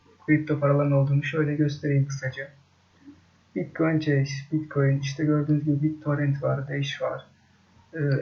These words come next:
Ethereum var, Dogecoin var. Bayağı geniş bir hafızası var, hafızası var bu sitenin. Litecoin var, işte burada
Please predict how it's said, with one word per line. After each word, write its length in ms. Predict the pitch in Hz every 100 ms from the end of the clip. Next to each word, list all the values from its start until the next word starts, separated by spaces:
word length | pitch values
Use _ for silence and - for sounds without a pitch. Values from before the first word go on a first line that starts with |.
| 147
Ethereum 540 | 139 160 156 156 147
var, 240 | 139 135 139
Dogecoin 460 | 143 147 147 151
var. 160 | 139 135 -
Bayağı 500 | 147 170 165 151 - - _
geniş 380 | 156 156 160 -
bir 160 | 175 151 - _ _ _
hafızası 680 | 156 147 143 139 147 -
var, 260 | 139 139 -
hafızası 480 | - 143 143 139 -
var 120 | 143 135
bu 200 | 143 139 -
sitenin. 440 | - - 139 139
Litecoin 680 | 147 156 - - 143 139 139
var, 160 | 131 135
işte 340 | - - 139 147
burada 320 | 143 156